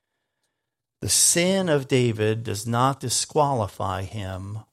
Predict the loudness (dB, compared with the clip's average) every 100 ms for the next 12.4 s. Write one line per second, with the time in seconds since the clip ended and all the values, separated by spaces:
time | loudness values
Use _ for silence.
0 | _ -6 -4 -4 -6 -2 -2 -2 -8 -12
1 | -14 -20 _ -6 -6 -8 -8 -6 -6 -8
2 | -10 -14 -10 -8 -8 -10 -14 -14 -14 -12
3 | -12 -10 -12 _ _ _ _ _ _ _
4 | _ _ _ _ _ _ _ _ _ _
5 | _ -6 0 2 4 2 0 -2 0 2
6 | 2 2 0 -4 -6 -2 -2 -2 -4 -4
7 | -2 0 0 0 -2 -2 -2 -2 -4 -8
8 | -8 -10 -12 -14 _ _ _ _ -4 -2
9 | -2 4 4 4 -4 -6 -6 -8 -4 -2
10 | 0 0 -2 -10 -10 -4 0 0 -2 -6
11 | -10 -8 -10 -6 -4 -2 -2 -4 -4 -4
12 | -2 -2 -2